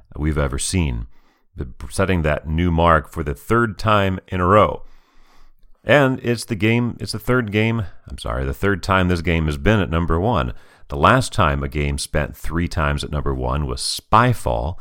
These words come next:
in early twenty fifteen. Fifteen times on the list is the second most we've ever had, the second longest run,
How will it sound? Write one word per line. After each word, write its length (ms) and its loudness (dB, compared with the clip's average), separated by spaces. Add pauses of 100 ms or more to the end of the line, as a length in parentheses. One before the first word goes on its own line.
(200)
in 220 -6
early 280 2
twenty 380 -2
fifteen. 640 -6 (880)
Fifteen 540 2
times 400 4
on 140 4
the 80 0
list 380 2
is 140 -4
the 120 -6
second 600 0
most 520 -4 (380)
we've 200 -6
ever 200 0
had, 300 2
the 100 -2
second 380 0
longest 460 0
run, 420 0